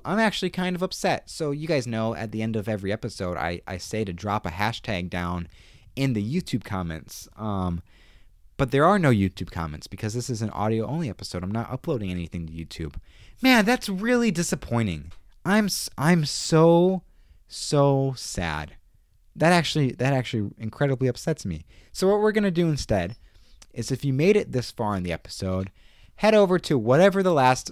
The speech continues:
TikTok video I posted is, whatever the latest TikTok is on my page, in the comment section. Why don't you go ahead and drop in the comments hashtag, oh man, I didn't, I didn't pre-plan the hashtag like I usually do.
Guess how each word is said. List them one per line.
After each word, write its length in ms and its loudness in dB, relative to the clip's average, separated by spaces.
TikTok 400 -2
video 240 0
I 80 4
posted 400 -2
is, 340 0
whatever 280 0
the 120 0
latest 320 2
TikTok 400 -2
is 160 -2
on 120 -4
my 100 -4
page, 460 -4
in 140 0
the 80 2
comment 400 -2
section. 540 -4
Why 160 6
don't 160 0
you 100 -2
go 200 4
ahead 440 2
and 180 -2
drop 440 -2
in 140 -6
the 80 -2
comments 560 -2
hashtag, 1000 -4
oh 300 6
man, 260 2
I 80 2
didn't, 260 0
I 100 -4
didn't 280 -2
pre-plan 560 -2
the 60 -2
hashtag 480 -4
like 180 -8
I 40 -6
usually 380 -6
do. 240 -8